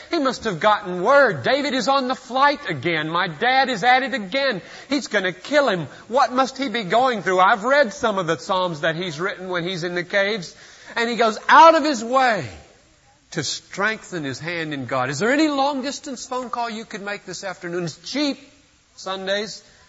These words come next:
Does somebody need you on the phone this afternoon?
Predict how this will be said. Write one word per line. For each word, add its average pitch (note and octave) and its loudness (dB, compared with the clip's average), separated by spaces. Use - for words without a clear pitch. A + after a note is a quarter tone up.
Does B2 -16
somebody B3+ -4
need B3 -4
you B3 -4
on B3 0
the A#3 -6
phone B3 -4
this A#3+ -8
afternoon? A#3+ -6